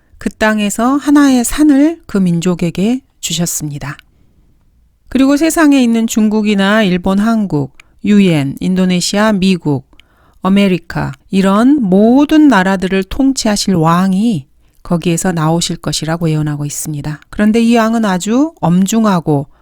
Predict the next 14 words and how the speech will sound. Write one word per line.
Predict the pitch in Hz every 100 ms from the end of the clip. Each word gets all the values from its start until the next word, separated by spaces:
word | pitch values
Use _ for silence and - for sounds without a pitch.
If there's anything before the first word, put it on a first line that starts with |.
| - -
거침없고 | 180 - - 226 208 170 - - 214 285 - _ _ _ -
군사 | - 196 190 208 226 247
독재자이십니다. | 180 - - 185 160 147 - 151 147 143 - _ _ _ _ _ _ -
이 | 247
지구라는 | - 247 285 285 285 285
행성에 | 285 285 277 262
살고 | 254 226 220
있는 | 208 202
모든 | 185 190 226 247 285 294
사람들의 | 285 247 226 196 190 202
절대 | - 180 170 - 214
군주가 | - 185 180 185 175
되실 | 151 -
분입니다. | 143 156 151 147 151 151